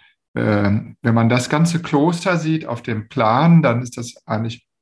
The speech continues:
äh, für sehr viele Mönche gedacht. Und man kann sich kaum vorstellen, dass von diesen kleinen Gärten das ganze Kloster versorgt werden konnte. Wie waren denn so die Strukturen?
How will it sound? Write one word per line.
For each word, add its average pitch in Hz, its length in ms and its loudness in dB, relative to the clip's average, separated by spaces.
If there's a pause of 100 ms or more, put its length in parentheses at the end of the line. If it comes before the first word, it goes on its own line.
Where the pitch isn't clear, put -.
(120)
äh, 110 300 -2
für - 400 -8
sehr 113 220 0
viele 120 320 -2
Mönche 139 440 0
gedacht. 139 540 -4 (420)
Und 104 100 -4
man 104 140 -2
kann 123 160 -2
sich 120 180 -4
kaum 127 320 0
vorstellen, 139 640 0
dass 113 160 -2
von 113 260 -8
diesen 135 280 -4
kleinen 117 400 0
Gärten 117 560 -4 (340)
das - 160 -14
ganze 110 300 -10
Kloster 165 480 -6
versorgt 120 760 -6 (100)
werden 87 420 -4
konnte. 90 580 -4 (440)
Wie 107 160 0
waren 165 220 4
denn 160 140 4
so 156 120 2
die 151 160 -4
Strukturen? 170 1040 -2